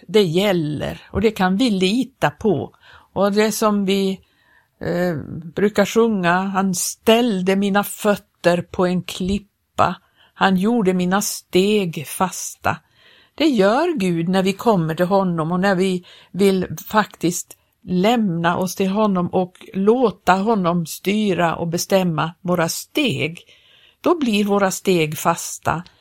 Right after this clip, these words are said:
Jag ska läsa ur psalm nitton, där står det så här i åttonde versen. "Herrens lag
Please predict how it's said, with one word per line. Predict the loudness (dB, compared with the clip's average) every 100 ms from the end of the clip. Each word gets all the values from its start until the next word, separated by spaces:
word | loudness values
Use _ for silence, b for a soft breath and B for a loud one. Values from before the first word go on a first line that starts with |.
| b b
Jag | -4
ska | 2
läsa | 2 2 2 0
ur |
psalm | 0 0 2 2 0
nitton, | -2 -4 _ 0 2 2
där | -2
står | 0 0
det | 0
så | 0 0
här | 2 2 2
i | 0
åttonde | 0 -4 -4 -2 0 2 2 0 -2
versen. | 0 0 -2 -4 -4 -4 _ _ _ _ _ _ _ _ _
"Herrens | -10 2 2 2 2 2 0 -4 -2
lag | 2 2 2 2 0 -4